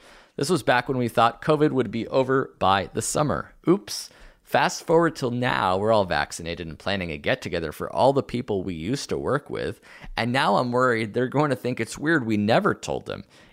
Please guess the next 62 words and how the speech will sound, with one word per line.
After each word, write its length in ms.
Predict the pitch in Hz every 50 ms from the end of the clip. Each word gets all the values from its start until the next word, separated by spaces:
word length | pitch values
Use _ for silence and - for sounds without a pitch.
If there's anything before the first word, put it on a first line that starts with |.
| _ _
Is 220 | - 123 117 -
it 80 | 139 -
less 400 | 113 107 101 - 226 247 - -
awkward 400 | - - - - - - - -
to 80 | 151
give 180 | 139 - 156 151
them 160 | 165 151 131
a 80 | 101 80
heads 360 | - - 131 147 151 127 135
up 240 | 135 156 185 - 90
ahead 320 | - 101 117 131 - 214
of 80 | 202 -
time, 280 | - - 64 - - -
or 100 | 175 143
should 160 | - 156 143
we 100 | 139 135
go 220 | 117 135 143 147
through 220 | 139 - 160 156 151
with 120 | 151 135
our 140 | 139 123 110
long-awaited 760 | 92 98 120 127 135 151 170 165 160 165 165 165 170 160 160
plan 360 | - - 135 123 120 120 127
to 120 | 123 - 98
bring 380 | 82 - - 113 127 135 139
it 80 | 135 131
up 180 | 131 127 -
in 200 | 113 117 117 110
person? 560 | - - - - 127 127 - - 87 62 - - _ - - - - _ _ _ _ _
For 200 | _ - 117 110
the 80 | 113 110
second, 580 | - - - 185 185 - - 78 76 - 107 - _
what 140 | - - -
do 60 | 339
you 80 | 381
think 260 | 359 - - 262 240 -
would 100 | 139 135
be 80 | 139
the 100 | 127 117
least 300 | 104 101 113 120 - -
awkward 320 | 113 107 110 - - 107 101
way 140 | 101 95
of 120 | 92 87 -
bringing 300 | - 95 98 98 82 78
it 100 | 76 78
up? 220 | 95 90 - - _
We 80 | - 98
are 120 | 95 95
very 280 | 90 85 107 113 123 123
much 240 | 123 120 117 - -
in 80 | 92
a 60 | 85 80
silly 360 | - - - 107 104 113 104
predicament 640 | - - 92 - - 90 92 - - 101 101 92
of 80 | 87 85
our 100 | 85 78
own 240 | 64 95 98 87 85
making 320 | 85 82 80 - - 92
and 60 | 85
would 100 | 85 87
appreciate 480 | 78 - - - 90 - - 95 85 -
the 100 | 87 87
advice. 600 | 90 71 67 71 78 65 - - - - -